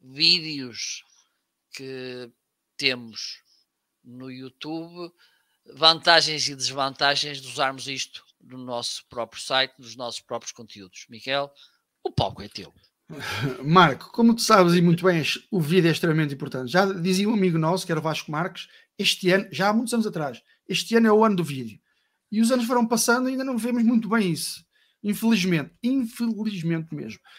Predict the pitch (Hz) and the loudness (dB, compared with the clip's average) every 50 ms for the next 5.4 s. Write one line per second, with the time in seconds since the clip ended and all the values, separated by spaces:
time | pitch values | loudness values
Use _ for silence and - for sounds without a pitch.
0 | - - - - _ - 170 170 214 202 208 - 226 196 175 196 185 180 175 170 | -20 -20 -20 -14 _ -6 -4 -2 -2 -2 0 0 -2 -2 0 2 2 4 2 2
1 | - 175 165 160 151 - - 175 190 208 214 208 214 220 208 180 165 156 147 - | 2 2 2 2 2 2 2 0 2 2 2 0 0 0 0 0 0 0 0 -2
2 | - 165 160 156 147 139 180 175 175 - 196 185 185 185 190 175 160 156 170 170 | -4 -8 -8 -8 -4 -2 -2 -2 0 0 0 2 2 2 0 0 0 -2 -4 -4
3 | 160 165 170 170 160 147 143 139 147 - _ - 120 - - 156 170 214 247 - | -2 0 2 2 0 0 -2 -6 -8 -10 _ -16 -14 -6 0 2 2 2 0 -2
4 | - - _ _ _ _ _ _ _ _ _ _ - 160 165 156 147 147 139 151 | -8 -14 _ _ _ _ _ _ _ _ _ _ -8 -4 -2 -2 -2 -2 -2 -4
5 | 151 139 - 175 190 214 220 226 | -4 -4 -2 -2 -2 -2 -2 -6